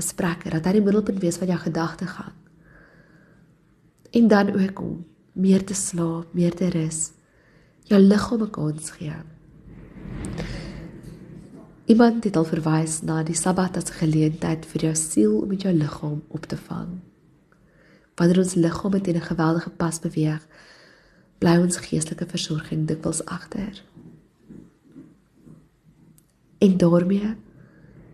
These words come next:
kan 'n dag se rus help. Ek weet dat die Sabbat gewoonlik op 'n Saterdag gevier word of onderhou word, maar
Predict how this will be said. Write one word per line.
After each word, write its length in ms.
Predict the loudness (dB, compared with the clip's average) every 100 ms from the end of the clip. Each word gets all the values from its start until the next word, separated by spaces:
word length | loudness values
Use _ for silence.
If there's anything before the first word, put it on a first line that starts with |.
| -12
kan 160 | 0 2
'n 120 | 4
dag 300 | 4 0 -2
se 160 | -2
rus 280 | 0 0 -4
help. 440 | -8 -10 -10 _ _ _ _ _ _ _ _ _ -20 -20 -20 -20 -20 -20 -20 -20 -20 _ -20 -20 -20 -20 _ _
Ek 160 | -2 4
weet 200 | 8 8
dat 100 | 6
die 80 | 0
Sabbat 440 | -2 0 -2 -4
gewoonlik 400 | -6 -2 -2 -2
op 100 | -4
'n 40 |
Saterdag 840 | -2 0 2 0 -2 -4 -6 -12 -20 -20
gevier 840 | -14 -10 -10 -14 _ _ 2 4 4
word 220 | -2 -8
of 200 | -10 -4
onderhou 380 | 0 2 4 4
word, 200 | 2 2
maar 200 | 0